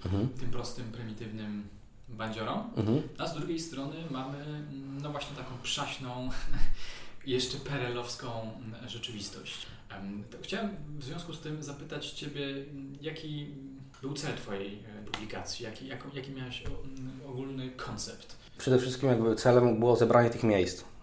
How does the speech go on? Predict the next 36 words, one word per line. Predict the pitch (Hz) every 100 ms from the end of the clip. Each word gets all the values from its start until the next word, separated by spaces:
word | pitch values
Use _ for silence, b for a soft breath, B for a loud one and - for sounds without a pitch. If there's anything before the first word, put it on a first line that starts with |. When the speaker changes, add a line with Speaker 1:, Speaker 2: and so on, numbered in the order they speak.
| -
Speaker 1:
bo | 101 98 101 101 98 95 - B B B B - 120
myślałem | 113 156 147
o |
tym | 131
już | 127 110
bardzo | 135 120 120
dawno. | 110 110 113
Cztery | 113 - 127
lata | 127 117
temu | 123 117 117
je-, | 113 -
pierwsze | - 123 - 120
odcinki | 117 - 131 131
na | 110
kanale | - 117 110 107 107 101 104
Mafia | 110 -
P | 107
L | 113 113
to |
były, | 110 113 110 104 B B B B -
nazywały | 98 98 110 107
się | 107 101
Słynne | - 123 113
miejsca | 113 113 113
polskiej | 117 110 107
mafii. | 101 87 - 92 - - - - -
I |
to | 104 107
były | 107 104
pierwsze | 123 123 - 110 107
odcinki, | 107 - 131 -
które | 117
ja | 110
robiłem. | 107 123 143 143 B B
Jakby, | 113 110 117
jakby | 123 127 123